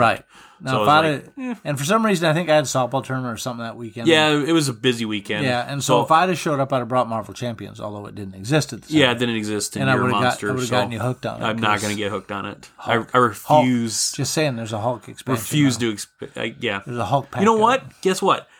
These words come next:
Speaker 2: In, in Marvel Legendary, there's a whole expansion for World War Hulk. Beat that.
Speaker 1: Okay. Well,
Speaker 2: You
Speaker 1: I
Speaker 2: can't.
Speaker 1: can't,
Speaker 2: Yeah,
Speaker 1: but,
Speaker 2: see,
Speaker 1: but
Speaker 2: so.
Speaker 1: this is, you're, you're actually playing as the Hulk and Bruce Banner.
Speaker 2: Oh, cool.
Speaker 1: And it's got a
Speaker 2: That's
Speaker 1: whole deck that you use with somebody else to try and beat a villain. So it's,
Speaker 2: Yeah.
Speaker 1: it's pretty cool. It's pretty
Speaker 2: No,
Speaker 1: cool.
Speaker 2: I'm,
Speaker 1: Pretty
Speaker 2: I'm
Speaker 1: cool.
Speaker 2: good.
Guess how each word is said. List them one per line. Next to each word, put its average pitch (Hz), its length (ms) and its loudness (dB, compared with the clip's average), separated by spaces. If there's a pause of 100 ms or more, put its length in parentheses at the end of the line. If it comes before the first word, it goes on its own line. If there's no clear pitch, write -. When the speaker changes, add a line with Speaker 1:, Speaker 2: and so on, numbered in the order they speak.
(120)
Speaker 2:
In, 156 380 2
in 151 140 0
Marvel 139 240 4
Legendary, 160 500 2
there's 147 200 4
a 151 80 4
whole 196 720 4
expansion 156 1000 0
for 131 220 -2
World 123 400 4
War 104 140 2
Hulk. 95 340 -8 (240)
Beat 156 260 2
that. 92 360 0
Speaker 1:
Okay. 107 380 -4 (120)
Well, 170 200 0
Speaker 2:
You 180 60 2
Speaker 1:
I - 80 4
Speaker 2:
can't. 95 80 -2
Speaker 1:
can't, 113 360 0
Speaker 2:
Yeah, 113 200 4
Speaker 1:
but, 127 100 -8
Speaker 2:
see, 113 160 -2
Speaker 1:
but 110 200 -6
Speaker 2:
so. - 220 -4 (260)
Speaker 1:
this 185 180 4
is, 165 160 4
you're, 151 200 6
you're 160 140 6
actually 156 280 4
playing 151 280 4
as 143 140 4
the 143 140 2
Hulk 139 300 4
and 131 160 -2
Bruce 120 180 0
Banner. 107 380 -10 (140)
Speaker 2:
Oh, 151 240 -2
cool. 151 300 0
Speaker 1:
And 143 80 2
it's 120 100 0
got 131 60 4
a - 20 4
Speaker 2:
That's 120 220 6
Speaker 1:
whole 127 160 6
deck 120 360 2
that 113 220 -6
you 110 220 -6 (440)
use 143 220 4
with 151 120 4
somebody 143 280 2
else 120 160 0
to - 40 -20
try 123 120 0
and 113 80 -4
beat 110 120 -4
a 110 40 -6
villain. 101 340 -10
So 127 120 -4
it's, 117 120 2
Speaker 2:
Yeah. 110 120 4
Speaker 1:
it's 107 80 2
pretty 262 140 -2
cool. 160 220 0
It's 143 80 -8
pretty 180 120 0
Speaker 2:
No, 247 100 6
Speaker 1:
cool. - 80 0
Speaker 2:
I'm, 226 200 -2
Speaker 1:
Pretty - 200 -4
Speaker 2:
I'm 233 120 2
Speaker 1:
cool. 262 80 4
Speaker 2:
good. 294 120 2